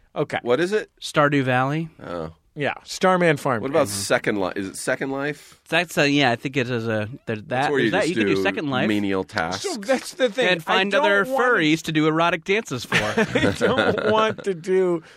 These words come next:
Speaker 1: I don't want to just decorate my house.
Speaker 3: Right.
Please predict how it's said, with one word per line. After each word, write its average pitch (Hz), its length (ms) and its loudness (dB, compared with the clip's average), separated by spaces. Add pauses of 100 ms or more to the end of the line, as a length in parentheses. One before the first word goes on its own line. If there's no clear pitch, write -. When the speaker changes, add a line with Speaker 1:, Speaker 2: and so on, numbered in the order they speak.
(300)
Speaker 1:
I 208 120 2
don't 254 400 0
want 220 340 0
to 202 120 2
just 160 280 0 (580)
decorate 151 480 4
my 139 160 2
house. 90 520 -4
Speaker 3:
Right. 131 280 -6